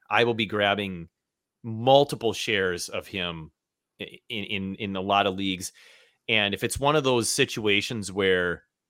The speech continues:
it's the first round of a Devy draft, a lot of times what you see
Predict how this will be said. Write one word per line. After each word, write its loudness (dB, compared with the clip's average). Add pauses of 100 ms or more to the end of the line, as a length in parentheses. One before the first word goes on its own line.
(920)
it's -4
the -4
first -2
round 2
of -2
a -4
Devy 0
draft, 4 (680)
a -4
lot 8
of -6
times 0
what -4
you -8
see -2